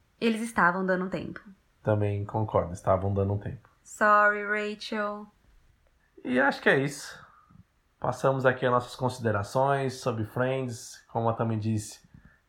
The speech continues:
Speaker 2: era algo pra marcar a nossa finalização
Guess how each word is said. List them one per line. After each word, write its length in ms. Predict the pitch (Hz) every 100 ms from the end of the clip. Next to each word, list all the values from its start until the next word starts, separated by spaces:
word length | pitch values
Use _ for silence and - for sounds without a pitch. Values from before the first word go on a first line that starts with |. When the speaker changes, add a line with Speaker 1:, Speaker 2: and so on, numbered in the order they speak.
| -
Speaker 2:
era 240 | 110 113 110
algo 240 | 110 113
pra 180 | 120 120
marcar 720 | 117 110 - 131 139 139 - - - - _
a 60 | 104
nossa 260 | 107 110
finalização 920 | - 127 120 113 113 107 - 123 127